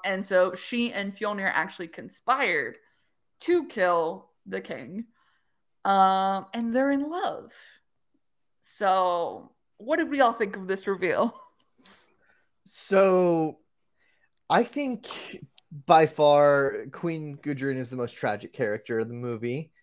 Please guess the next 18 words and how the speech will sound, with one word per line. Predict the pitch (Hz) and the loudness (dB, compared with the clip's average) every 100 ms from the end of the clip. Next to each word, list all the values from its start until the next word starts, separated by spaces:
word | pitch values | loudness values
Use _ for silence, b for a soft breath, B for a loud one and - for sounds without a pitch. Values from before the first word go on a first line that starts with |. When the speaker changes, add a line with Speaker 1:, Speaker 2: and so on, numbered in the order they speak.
| _ _ _ _ | _ _ _ _
Speaker 1:
Mm-hmm. | 202 196 190 | -16 -6 0
Speaker 2:
And | 135 131 139 135 131 - - _ _ _ - | 2 2 0 -6 -10 -14 -16 _ _ _ 0
I | 151 | 0
think | 147 180 175 - | 0 -4 -4 -10
kind | - 147 123 | -6 -4 -2
of | 117 | -2
like | 113 110 104 | 0 0 -2
her | 123 107 | -4 -4
son, | - 147 165 139 | -2 -2 0 -2
Amleth, | 143 104 127 151 143 123 127 - - | -4 -2 -2 -2 -2 0 -2 -6 -8
um, | 120 120 117 117 _ B B B B | -4 -2 -4 -8 _ B B B B
she | - - 240 | -12 -4 2
does | 254 240 | 6 6
what | 208 196 | 4 0
she | - 185 | 2 4
has | 156 151 147 | 6 4 2
to | 139 | -8
do | 127 123 113 110 110 | -4 -2 -2 -4 -10